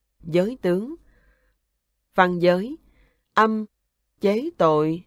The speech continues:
đại thừa, đồng chế. Nhược Tỳ Kheo Ni, đa độ đệ tử, bất giáo nhị tuế học giới, bất dĩ nhị pháp nhiếp thủ giả, ba vật đề.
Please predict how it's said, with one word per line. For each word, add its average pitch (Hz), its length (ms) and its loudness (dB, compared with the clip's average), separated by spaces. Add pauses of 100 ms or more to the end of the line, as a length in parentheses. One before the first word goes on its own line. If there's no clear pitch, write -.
đại 165 340 -2
thừa, 160 400 0 (120)
đồng 160 300 0
chế. 196 380 -2 (1400)
Nhược 175 420 2
Tỳ 170 160 2
Kheo 190 240 -4
Ni, 180 360 2 (400)
đa 226 200 2
độ 165 260 4
đệ 160 220 2
tử, 165 440 -4 (300)
bất 240 240 0
giáo 196 260 0
nhị 185 400 0
tuế 196 460 -2
học 170 260 -2
giới, 190 380 0 (540)
bất - 240 2
dĩ 170 360 0 (100)
nhị 165 240 2
pháp 220 360 -8 (140)
nhiếp 208 280 -4
thủ 165 280 0
giả, 170 400 -2 (180)
ba 175 280 2
vật 160 220 -2
đề. 156 280 -2